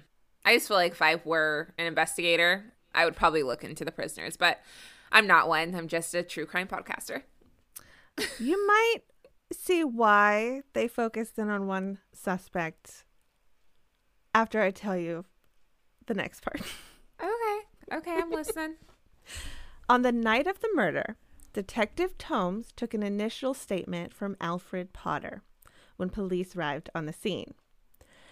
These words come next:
Speaker 2: Alfred stated that he had been at the farm for about five years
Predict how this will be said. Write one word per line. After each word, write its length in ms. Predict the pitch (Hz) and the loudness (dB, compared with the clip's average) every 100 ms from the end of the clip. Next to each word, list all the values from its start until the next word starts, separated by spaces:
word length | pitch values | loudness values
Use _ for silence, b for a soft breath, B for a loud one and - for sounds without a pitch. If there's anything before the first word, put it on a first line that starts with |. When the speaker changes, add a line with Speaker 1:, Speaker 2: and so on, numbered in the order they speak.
| b b - | b b 4
Speaker 2:
Alfred 440 | 254 311 381 349 | 4 4 -2 -4
stated 500 | - 226 202 202 208 | -4 -2 2 2 2
that 220 | 208 196 | -2 -4
he 140 | 233 277 | -2 -2
had 140 | 254 | -2
been 180 | 226 214 | -4 -4
at 120 | 233 | -6
the 80 | 294 | -8
farm 380 | - 180 170 185 | -4 -4 -4 -6
for 120 | 190 | -6
about 280 | 185 180 - | -4 -4 -4
five 400 | - 180 247 240 | -2 0 0 -2
years 440 | 180 151 185 214 | -2 -2 -6 -8